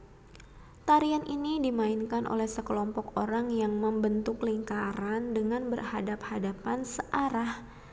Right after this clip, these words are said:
menyerupai jarum jam. Oke guys, segitu dulu penjelasan tentang tari kejeinya. Semoga bermanfaat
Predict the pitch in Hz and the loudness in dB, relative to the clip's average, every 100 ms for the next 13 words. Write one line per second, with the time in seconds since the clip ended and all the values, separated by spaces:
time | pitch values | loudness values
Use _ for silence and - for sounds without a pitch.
0 | - - - 240 240 233 220 226 220 - | -20 -20 -8 0 4 6 6 4 2 0
1 | 208 208 226 220 202 196 202 196 190 190 | 0 2 2 2 4 4 2 2 4 4
2 | 190 185 180 190 190 196 - - - - | 2 2 0 0 -2 -6 -10 -16 -16 -18
3 | - - - - - - - - - - | -18 -16 -16 -16 -14 -14 -16 -16 -16 -16
4 | - - - - - - - - - - | -16 -16 -16 -14 -14 -14 -14 -12 -14 -10
5 | - 320 349 277 220 202 202 220 254 - | -4 0 0 4 4 4 4 4 2 -2
6 | - - - - - - 311 285 311 320 | -6 -8 -14 -16 -10 -4 -2 0 0 0
7 | 277 277 247 254 302 - - - - - | 2 2 2 2 0 -2 -8 -12 -14 -14
8 | - - 269 247 240 220 220 - 214 220 | -14 -2 0 2 2 2 -2 -2 -2 -2
9 | 226 214 208 214 - 208 208 196 - - | -4 -4 -4 -4 -4 -4 -4 -6 -10 -14
10 | - - - - - 311 320 339 330 285 | -14 -16 -14 -14 0 2 4 2 2 4
11 | 262 220 226 208 196 202 220 233 - 208 | 4 8 8 8 0 2 2 0 0 0
12 | 202 226 233 285 302 302 285 233 - 226 | 2 4 6 6 4 -2 -4 -4 -4 -6